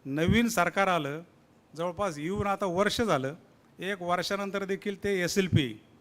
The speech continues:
स्पेशल लीव्ह पिटिशन, आजही ते पेंडिंग आहे. आपण सगळी जनता म्हणून सगळं ते प्रकरण सगळं बघतोय, काय चाललंय. आणि ज्या वेळेला धनंजय चंद्रचूड, माजी सरन्यायाधीश,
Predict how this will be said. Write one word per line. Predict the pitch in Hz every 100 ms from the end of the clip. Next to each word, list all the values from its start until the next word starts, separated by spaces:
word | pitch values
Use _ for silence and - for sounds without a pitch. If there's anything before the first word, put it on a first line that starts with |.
| _ -
स्पेशल | - 175 156 202
लीव्ह | 185
पिटिशन, | 180 165 170 165 156 - _ -
आजही | 156 180 175
ते |
पेंडिंग | 160 147 135 120
आहे. | 104 95 _ _ _ _ _ _ _ _ _ _ _ -
आपण | 151 170 196
सगळी | 165 180
जनता | 170 180 175
म्हणून | 202 175 185
सगळं | - 160 180
ते | 190
प्रकरण | - 185 190 190
सगळं | 165 170 175
बघतोय, | 165 - 190 131 107 - _ _ _ -
काय | 175 196
चाललंय. | 180 156 127 107 - _ - -
आणि | 147 165
ज्या | 135 175 202
वेळेला | 190 180 175 180
धनंजय | 143 131 156 180
चंद्रचूड, | 165 170 160 165 170 139 - - _ _ _ _ _ -
माजी | 143 151 165
सरन्यायाधीश, | 170 156 165 160 156 151 -